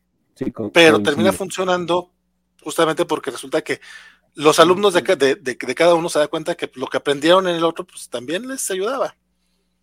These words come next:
Speaker 2: Entonces, in-, in-, in-, en palabras muy, muy simples, pues, me terminó gustando la temporada, digo, a lo mejor no, no la disfruto al nivel de, de echarme, <clears throat> de echarme todo el,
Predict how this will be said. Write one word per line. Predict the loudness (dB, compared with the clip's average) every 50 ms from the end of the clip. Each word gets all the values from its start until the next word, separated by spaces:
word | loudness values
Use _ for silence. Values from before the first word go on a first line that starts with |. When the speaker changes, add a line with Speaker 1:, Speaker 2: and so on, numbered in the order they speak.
| _ _ _ _ _
Speaker 2:
Entonces, | _ -8 -6 -6 -6 -8 _ _ _ _ _ _ _ _ _ _ _ _ _ _ _ _ _ _ _ _ -20 -20 _ _ _ _ _ _ _ -8
in-, | -6 -6 -6 -6 -6
in-, | -6 -4 -4 -4 -6 -6
in-, | -8 -8 -6 -6 -8 -10 -10 -10 -10 -10 -10 -12 -14 -16 _ -14 -14 _ -10
en | -10 -6
palabras | -4 -2 0 2 0 0
muy, | 0 -4 -6 -6
muy | -6 -8
simples, | -8 -10 -10 -10 -10 -12 -12 _ -20 -20 _ _ _ _ _ -12
pues, | -10 -10 -10 -8
me | -4 -4 0
terminó | 2 2 2 2 0 -2
gustando | -2 0 0 0 2 4 4
la | 4
temporada, | 4 2 -4 -2 0 0 2 2 0
digo, | -2 -4 -6 -4 -4 -2
a | -2
lo | -2
mejor | -2 0 -2 0
no, | 0 0 0 0
no | 0 2 4
la | 4 4
disfruto | 2 0 -4 -6 -2 0 0
al | 0 0
nivel | -4 -6 -4 -4 -4 -4
de, | -4 -4 -4 -4 -6
de | -8 -12
echarme, | -10 -4 -2 -2 -2 -2 -6 -8 -8 -10 _ _ _ _ _ _ _ _ _ _ _ _ _ 0
<clears throat> | 2 4 6 6 6 4 4 0 -2 -6
de | -6 -8
echarme | -6 -4 -4 -4 -4 -6 -6
todo | -6 -4 -2 -2 -2
el, | -2 -4 -4 -6 -6 -8 -10 -14 -16 -18